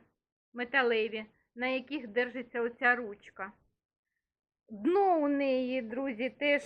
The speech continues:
джинсове. Ось. І отака лейбочка у мене, вона лежала ще з, е, ти-, тих часів, коли діти були малі, я їм багато шила.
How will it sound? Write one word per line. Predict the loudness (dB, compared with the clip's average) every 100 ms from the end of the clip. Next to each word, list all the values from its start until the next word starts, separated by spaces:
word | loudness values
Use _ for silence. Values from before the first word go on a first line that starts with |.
| -6 -12 -6
джинсове. | -4 -4 -6 -8 -4 -4 -2 -2 -4 -10 _ _ _ _ _ _ _
Ось. | -4 -4 -4 -10 _ _ -6
І | -2
отака | -2 0 -2 2 2
лейбочка | 4 0 -2 -4 -6 -4 0
у | 0
мене, | 0 -2 -2 -2
вона | -2 0 0
лежала | 0 0 0 2 2 -2
ще | -6 -8 -8
з, | -8 _ -2
е, | 2 0 -2 _ _ _ -10
ти-, | -8 -8 -4
тих | -6 -4
часів, | -6 -6 -4 -4 -4
коли | -2 -2 -4
діти | -4 -6 -6 -8
були | -6 -4 -2
малі, | -2 -2 0 0
я | 0
їм | -2 -2
багато | -2 -2 -2
шила. | -8 -4 -2 -2 -2